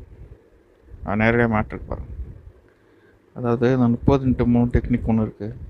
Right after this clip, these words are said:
முப்பத்தி மூணு இன்ட்டு மூணு ஒரு டெக்னிக் சொல்லுவாங்க. அதுல என்ன பிரச்சனைனா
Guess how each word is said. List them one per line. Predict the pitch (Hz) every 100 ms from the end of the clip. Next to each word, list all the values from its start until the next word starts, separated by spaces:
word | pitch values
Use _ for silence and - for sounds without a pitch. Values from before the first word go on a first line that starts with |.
| - - - - - -
முப்பத்தி | - -
மூணு | 135 135
இன்ட்டு | 127
மூணு | 127 127
ஒரு | 123
டெக்னிக் | 123 113 123
சொல்லுவாங்க. | - 113 110 107 - - - - - - - - - - - -
அதுல | 113 110
என்ன | 117
பிரச்சனைனா | 139 120 120 117 131 131 113 107